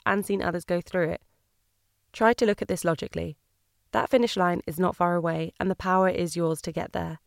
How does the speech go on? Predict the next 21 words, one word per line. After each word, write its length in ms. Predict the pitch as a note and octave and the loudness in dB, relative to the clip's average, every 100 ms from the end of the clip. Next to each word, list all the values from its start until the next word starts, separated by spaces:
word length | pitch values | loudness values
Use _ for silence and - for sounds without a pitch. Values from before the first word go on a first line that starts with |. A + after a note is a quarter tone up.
| _ _ _ _ _ _ - | _ _ _ _ _ _ -4
If 100 | G#3 | 6
all 160 | A3 | 6
else 180 | G#3+ G#3 | 6 2
fails, 360 | G3 E3 E3+ G3 | 4 4 4 0
remember, 420 | F#3 F3+ E3+ E3 - | 2 2 0 -2 -4
you've 160 | F3 | -8
got 220 | - - | -2 -4
this. 280 | - E3 - B3 | -2 -6 -6 -14
You 280 | - D#3+ G3 | -12 -2 2
are 220 | F#3 F3 - | 4 4 0
the 120 | F3+ | -2
expert 380 | - - - D#3 | -2 -2 -2 -2
in 140 | D#3+ | -2
this 160 | E3 - | -2 -2
work. 400 | D#3+ E3+ - - | -2 -2 -6 -14
You 160 | - E3 | -10 -10
can 380 | - D3+ D3 D#3 | -8 -8 -6 -6
do 160 | - E3+ | -6 -6
this. 420 | - D#3+ - - _ _ _ _ _ _ _ _ _ - - - - - - | -8 -10 -12 -16 _ _ _ _ _ _ _ _ _ -20 -20 -20 -20 -14 0
Research 420 | A#3 A3 G#3 - | 2 4 2 2
misconduct. 760 | G3 - E3+ D#3 E3 - - | -4 -2 -2 -2 -4 -8 -18